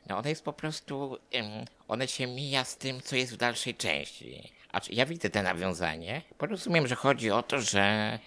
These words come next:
e, to jest pokazane na przykładzie dzieciństwa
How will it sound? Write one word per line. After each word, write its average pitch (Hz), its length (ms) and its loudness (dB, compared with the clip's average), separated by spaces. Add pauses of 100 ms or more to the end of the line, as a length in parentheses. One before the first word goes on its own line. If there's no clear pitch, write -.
(200)
e, 98 960 2
to 107 100 8
jest - 340 4
pokazane 98 420 6
na 90 100 6
przykładzie 95 520 6
dzieciństwa 90 840 2